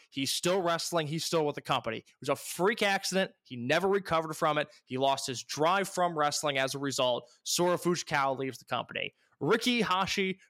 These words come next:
by all counts, all accounts, kind of a weird dude, has bounced around a lot of different professions. By the way, was at a Dragon Gate show recently, but is way more into bodybuilding with his father now.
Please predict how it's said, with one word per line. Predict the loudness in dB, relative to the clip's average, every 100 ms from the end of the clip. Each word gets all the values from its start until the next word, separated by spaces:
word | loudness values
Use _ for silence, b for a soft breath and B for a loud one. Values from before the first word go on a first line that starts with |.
| _
by | 0
all | 2 0
counts, | 0 0 0 -4 -10 _
all | 0 2
accounts, | 2 0 -2 b b b
kind | -2 0 2
of |
a | 2
weird | 2 0 -2
dude, | -2 0 0 -2 _ -2
has | -2
bounced | 0 -2 0 0
around | 0 0
a | 0
lot | 0
of | 0
different | -2 -2
professions. | -4 -2 -2 0 -4 -6 b b 0
By | 2
the | 2
way, | 2 0 -4 -8
was | -2
at | 0
a | 0
Dragon | 2 0 0
Gate | -2
show | 0 0
recently, | 0 0 0 -2 0 -2 -4 b 0
but | 2
is | 0
way | -2 0 0
more | 2 0 0
into | -2 -2 -4
bodybuilding | 0 2 2 0 2 2 2 0
with | 0
his | 0 -2
father | -2 0 2 2 0
now. | 0 -2